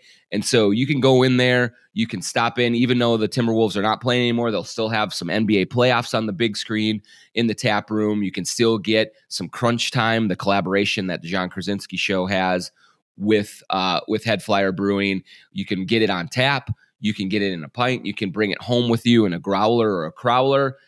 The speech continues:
You can grab some sweet merchandise, some great Timberwolves inspired t-shirts, some Twins inspired shirts, things of that nature. It's Head Flyer Brewing, Northeast Minneapolis, right on, uh, Hennepin Avenue Northeast and thirty-five W. Tell them the John Krasinski show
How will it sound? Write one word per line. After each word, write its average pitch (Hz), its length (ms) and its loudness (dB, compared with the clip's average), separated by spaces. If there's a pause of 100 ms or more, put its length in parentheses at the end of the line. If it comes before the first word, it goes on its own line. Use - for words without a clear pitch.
(120)
You 90 120 -12
can 87 100 -10
grab 107 280 0
some - 160 -8
sweet 117 340 -2
merchandise, 113 640 -2
some 82 140 -10
great 101 340 0 (140)
Timberwolves 107 520 2
inspired 101 640 0 (280)
t-shirts, 110 480 0
some 82 140 -8
Twins 110 340 0
inspired 101 520 -2
shirts, 101 480 -4 (300)
things 113 240 0
of 101 60 -2
that 101 240 0
nature. 101 520 -2 (160)
It's - 140 -12
Head 135 320 -4
Flyer 127 320 2
Brewing, 98 520 0
Northeast 120 500 0
Minneapolis, 92 840 0 (320)
right 117 200 2
on, 113 440 2
uh, 82 240 0
Hennepin 117 360 0
Avenue 107 340 2
Northeast 98 720 0 (240)
and 98 180 -8
thirty-five 101 460 -2
W. 87 360 -4
Tell 123 180 -2
them 123 100 -2
the 104 60 -6
John 101 220 -2
Krasinski 92 440 -6
show 90 400 2